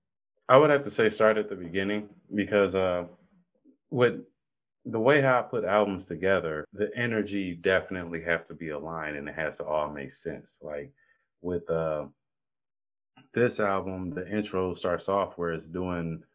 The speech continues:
uh, various playbacks of songs of mine, like whether if it's snippets of some lines here and there.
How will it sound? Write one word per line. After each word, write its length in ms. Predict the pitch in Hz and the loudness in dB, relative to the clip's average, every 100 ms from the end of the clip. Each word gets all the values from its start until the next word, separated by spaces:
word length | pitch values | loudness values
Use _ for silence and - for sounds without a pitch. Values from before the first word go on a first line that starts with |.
| _ _ _ 80 | _ _ _ -4
uh, 380 | 90 85 80 - - _ _ _ _ _ _ _ | -2 -2 -4 -8 -12 _ _ _ _ _ _ _
various 500 | 101 107 101 90 - | 2 4 4 0 -4
playbacks 640 | - 101 85 85 82 - | 0 2 2 0 -2 -4
of 160 | 80 - | -10 -8
songs 680 | - 92 76 - - - - | -2 -2 -2 -6 -20 -20 -12
of 140 | 78 76 | -10 -8
mine, 360 | 73 65 60 | -8 -10 -10
like 200 | 71 71 | -6 -2
whether 300 | 82 80 82 76 | 0 0 -2 -6
if 60 | |
it's 140 | 78 - | -8 -10
snippets 340 | 90 82 80 | -8 -6 -8
of 120 | 80 - | -10 -8
some 220 | 82 80 | -8 -4
lines 460 | 82 80 80 76 | -4 -4 -6 -8
here 200 | - 78 | -8 -6
and 160 | 71 71 | -6 -10
there. 280 | 67 60 | -12 -14